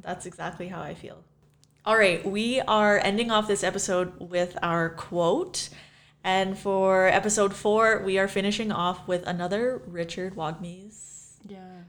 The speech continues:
Speaker 1: What is this book titled?
Speaker 2: What Comes from Spirit, and it's on page seventy.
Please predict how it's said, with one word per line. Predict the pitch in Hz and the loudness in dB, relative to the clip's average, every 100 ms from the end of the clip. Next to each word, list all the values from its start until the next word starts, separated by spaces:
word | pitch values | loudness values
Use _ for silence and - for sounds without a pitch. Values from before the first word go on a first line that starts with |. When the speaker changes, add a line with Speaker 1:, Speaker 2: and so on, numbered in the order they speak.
| _ _ | _ _
Speaker 1:
What | 185 185 | -8 -6
is | |
this | 190 190 | -4 -6
book | 190 180 | -8 -8
titled? | 185 185 214 214 - | -6 -6 -6 -10 -16
Speaker 2:
What | 196 208 208 | 2 2 2
Comes | - 208 208 | 2 4 4
from | - 208 | 2 0
Spirit, | 202 - - 185 180 165 - | 0 -4 -2 -2 0 -2 -4
and | 185 180 | -4 -2
it's | 185 185 | -2 -4
on | - 190 196 202 | -2 0 2 2
page | 202 190 175 165 165 185 220 - - _ _ _ _ - - | 0 -2 0 0 0 0 -2 -6 -18 _ _ _ _ -16 -12
seventy. | - 185 208 247 247 233 226 226 226 | -8 -4 0 0 0 -4 -12 -20 -20